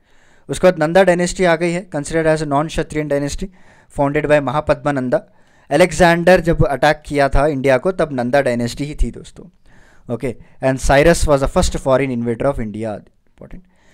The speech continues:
Alexander, the king of Macedonia, invaded India in three twenty-six B C and fought the battle of Hydaspes with Porus of Paurava dynasty। उसके बाद मौर्यन dynasty, important ruler of Maurya dynasty कौन थे? चंद्रगुप्त मौर्य। ओके,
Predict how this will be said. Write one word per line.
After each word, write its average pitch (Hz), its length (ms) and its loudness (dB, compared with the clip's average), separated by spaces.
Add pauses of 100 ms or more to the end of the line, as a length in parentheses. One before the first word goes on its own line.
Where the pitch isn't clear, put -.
(260)
Alexander, 143 460 0
the 139 140 0
king 135 200 -2
of - 80 -14
Macedonia, 131 600 0 (360)
invaded 131 340 -2
India 131 260 2
in 123 100 -2
three 135 160 -6
twenty-six 120 420 -6
B 117 160 -6
C - 0 - (120)
and 131 160 -10
fought 131 220 0
the 120 100 -2
battle 127 260 -4
of 127 100 -8
Hydaspes 113 520 -6 (360)
with 160 160 -2 (180)
Porus - 580 -12 (160)
of 151 120 -2 (200)
Paurava 113 380 -4 (220)
dynasty। 107 440 -18 (920)
उसके 139 220 0
बाद 127 80 -12
मौर्यन 139 240 0
dynasty, 139 360 -2 (100)
important 123 440 -4
ruler 123 280 -2
of 123 100 -16
Maurya 120 260 -2
dynasty 120 300 -4
कौन 120 240 -4
थे? 147 340 2 (540)
चंद्रगुप्त 160 680 -6
मौर्य। 107 540 -6 (360)
ओके, 180 240 -6